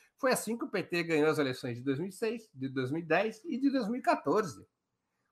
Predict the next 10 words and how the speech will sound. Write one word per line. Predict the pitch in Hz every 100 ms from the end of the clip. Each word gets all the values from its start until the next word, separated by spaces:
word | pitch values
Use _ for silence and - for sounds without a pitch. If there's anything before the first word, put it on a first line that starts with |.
| -
Um | 160
forte | - - 208 233 233 214
apoio | - 156 151 147
nas | 147
classes | - 120 120 123 113 - -
E, | 240 277 - -
D | 135 180 240 233
e | 233
C | - 254
dois, | 254 185 190 147